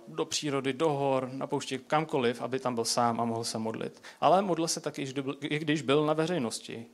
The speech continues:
Modlil se před jídlem, modlil se před důležitým rozhodnutím. Modlil, modlil se předtím i potom, co někoho uzdravil. Modlil se ty krásné pokorné modlitby, aby naplnilo celou vůli.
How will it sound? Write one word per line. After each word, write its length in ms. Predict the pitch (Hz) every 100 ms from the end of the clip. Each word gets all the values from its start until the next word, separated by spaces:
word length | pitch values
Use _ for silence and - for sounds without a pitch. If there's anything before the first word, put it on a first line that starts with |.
| _ _ _ _
Modlil 220 | 123 117
se 140 | 113 107
před 240 | - 143
jídlem, 500 | 170 170 165 160 165 - _ _
modlil 240 | 123 127 120
se 120 | 120
před 260 | 123 117
důležitým 540 | 113 117 117 117 120 117
rozhodnutím. 680 | 120 117 110 107 - 110 117 _ _ - - _
Modlil, 300 | 120 127 135 143
modlil 240 | 135 139
se 200 | 139 131
předtím 520 | 120 - 165 - 190 190
i 60 | 135
potom, 560 | 175 175 123 131 196 214
co 140 | 131
někoho 320 | 120 131 123
uzdravil. 640 | 120 113 127 135 160 170 180 - _ _ _ _ - - - - - _ -
Modlil 320 | 160 170 170
se 400 | - 165 160 139
ty 80 | -
krásné 420 | - 156 147 143
pokorné 540 | 127 - - 147 139 139
modlitby, 580 | 135 143 131 123 131
aby 160 | 120 123
naplnilo 520 | 127 135 139 131 123
celou 240 | 120 127 113
vůli. 520 | 110 117 117 110